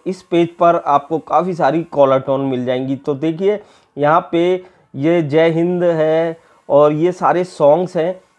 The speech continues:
इसमें से कोई भी आप अपनी कॉलर टोन लगा सकते हैं। तो य-, और यहाँ पे फ्रेंड्स,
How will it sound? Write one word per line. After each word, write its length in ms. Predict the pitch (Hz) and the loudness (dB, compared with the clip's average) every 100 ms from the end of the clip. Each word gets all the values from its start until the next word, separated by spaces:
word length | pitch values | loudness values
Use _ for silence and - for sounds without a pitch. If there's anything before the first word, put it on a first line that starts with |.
| _ | _
इसमें 300 | 165 180 233 | -8 -4 -2
से 180 | 226 208 | 0 -2
कोई 400 | 202 196 180 196 | -2 0 2 0
भी 260 | 180 175 196 | 0 0 0
आप 340 | - 135 160 | 2 2 2
अपनी 240 | 160 160 180 | -2 -4 -6
कॉलर 340 | 151 143 147 | 0 2 2
टोन 200 | 143 151 | 2 0
लगा 240 | 151 139 135 | 2 2 0
सकते 300 | 147 147 143 | -2 -6 -4
हैं। 180 | 135 131 | -4 -4
तो 140 | 170 | -4
य-, 120 | 165 | -2
और 180 | 151 165 | 2 2
यहाँ 280 | 175 165 196 | 2 2 2
पे 240 | 220 175 180 | 2 0 0
फ्रेंड्स, 380 | 180 165 170 | 0 -2 -2